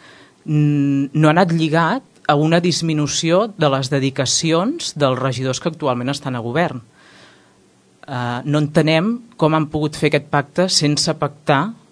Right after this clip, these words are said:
prèviament una disminució de les dedicacions de, dels regidors. Aquesta feina que diuen que faran els, els regidors de, del P P, socialistes i Som Tordera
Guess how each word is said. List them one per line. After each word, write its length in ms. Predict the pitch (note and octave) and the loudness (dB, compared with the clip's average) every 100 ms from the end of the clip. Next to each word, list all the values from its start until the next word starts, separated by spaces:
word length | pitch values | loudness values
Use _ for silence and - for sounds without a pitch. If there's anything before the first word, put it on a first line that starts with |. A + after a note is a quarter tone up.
| _ | _
prèviament 640 | C#3+ C3+ D3 C#3+ C#3+ E3 - | 2 4 4 4 2 0 -2
una 720 | D#3 C#3 C#3 C#3+ C#3 C#3 B2+ C3 | -2 0 0 0 0 0 -2 -4
disminució 800 | C#3+ C3 C#3+ C3 C#3 C3+ - C3+ | -12 -4 -2 0 -2 -2 -2 0
de 80 | D3+ | 2
les 120 | C#3+ | 0
dedicacions 720 | C3+ B2 B2+ - C3 B2+ C3 | -2 -2 -4 -4 -4 -4 -2
de, 120 | D3 C3+ A#2+ A#2 B2+ | -2 -2 -2 -6 -6
dels 200 | B2 A#2 | -6 -4
regidors. 580 | A#2 A#2 A2+ A2+ - - - - - - - _ _ _ _ D3+ | -6 -4 -6 -6 -10 -16 -20 -20 -20 -20 -20 _ _ _ _ 0
Aquesta 360 | E3 D#3 G#3 F#3 | 2 2 2 4
feina 460 | F3+ E3+ E3 D3+ D3+ | 4 4 4 0 2
que 360 | C#3+ C#3 C3+ C3 | 2 2 2 0
diuen 240 | C#3+ C#3 | 0 0
que 120 | C#3 | -2
faran 440 | - C3 C#3+ C3+ C3 | -4 2 2 2 0
els, 600 | C#3 B2+ B2 A#2 - - C3+ | 0 0 0 -4 -8 -6 -4
els 120 | B2+ | -2
regidors 560 | C3 A#2 B2+ C3 B2+ - | -2 0 0 0 0 -2
de, 100 | C3 B2 A#2+ A#2 A#2 | -2 -2 -4 -6 -8
del 320 | B2 A#2+ A2+ | -6 -6 -4
P 80 | C3 | -4
P, 140 | B2+ C3+ C3+ B2 | -2 0 0 -2
socialistes 640 | C#3 C#3 B2+ B2+ - B2+ | -6 -4 -2 -4 -4 -4
i 80 | B2 | -4
Som 200 | C3+ B2 | -4 -4
Tordera 460 | B2+ C3 D3 D3+ | -4 -2 -2 -2